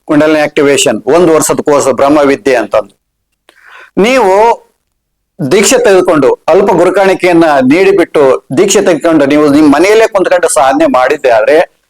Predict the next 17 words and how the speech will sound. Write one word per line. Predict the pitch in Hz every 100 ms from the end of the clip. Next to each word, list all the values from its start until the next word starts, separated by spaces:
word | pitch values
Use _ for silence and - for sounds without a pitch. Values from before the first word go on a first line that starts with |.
| -
ಗುರು | 131 202
ಮಾರ್ಗದಲ್ಲಿ | 208 180 170 160 160
ಸಾಧನೆ | 151 147 135 143
ಮಾಡಿದ್ದೆ | 127 120 113
ಆದ್ರೆ, | 104 107 160 - - _ -
ನೀವು | 202 247 220
ಇಂಥದನ್ನ | 190 170 254 240 247 247
ಕೂಡ | 240 240
ಎಲ್ಲ | 269 226
ಸಾಧಿಸಬಹುದು. | 208 170 143 135 123 117 - - _ - -
ನೀವು | 170 254 262 254
ಕೂಡ | 240 240 233 - _ 170
ಮುಕುಂದೇಶ್ವರ | 180 220 214 214 180 190
ಸ್ವಾಮಿ | 196 190 196
ತರ, | 196 196 196 - _
ನೀವು | 185 190 226 226
ಕೂಡ | 214 202